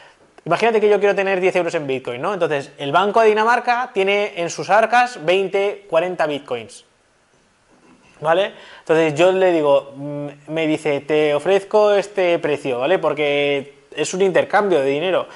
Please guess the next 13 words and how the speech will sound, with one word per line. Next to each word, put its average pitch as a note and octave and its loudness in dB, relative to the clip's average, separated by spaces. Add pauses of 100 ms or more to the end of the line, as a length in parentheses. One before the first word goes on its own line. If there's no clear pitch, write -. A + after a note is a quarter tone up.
(200)
Entonces D#3 -2
hay E3+ 2
casas F#3+ 2
de G3 4
cambio G#3 2
que F#3+ 4
te F3 0
ofrecen F3 -2
más F3+ 0
precio G3 -2
o D#3 -2
menos D#3 -6
precio, C3+ -6